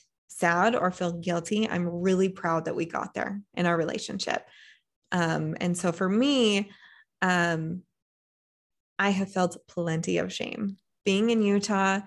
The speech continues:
growing up Mormon, um, having this, um, picture painted for me of what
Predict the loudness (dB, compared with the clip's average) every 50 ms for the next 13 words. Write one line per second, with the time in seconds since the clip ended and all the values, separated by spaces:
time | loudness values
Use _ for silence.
0 | -10 -20 -20 -20 _ _ -2 2 2 2 2 2 0 0 0 0 0 0 0 2
1 | 2 2 2 2 2 2 0 0 -2 -4 -6 -10 -14 _ _ _ _ _ -6 -2
2 | -2 0 0 0 0 -2 -4 -4 0 2 2 2 4 4 4 2 2 0 0 -2
3 | -4 -4 -2 0 2 2 4 4 4 2 2 -2 -8 -14 -18 _ _ _ _ _
4 | _ _ _ _ _ _ _ -8 -6 -2 0 0 0 0 -2 -2 -2 -4 -4 -4
5 | -8 -14 _ _ _ _ _ -4 0 0 0 2 4 4 4 4 4 2 2 2
6 | 2 0 -2 -2 -2 -2 -2 -2 -2 -2 -2 -2 -4 -4 -4 -4 -2 0 2 2
7 | 2 0 0 0 2 4 4 4 2 0 -2 -6 -16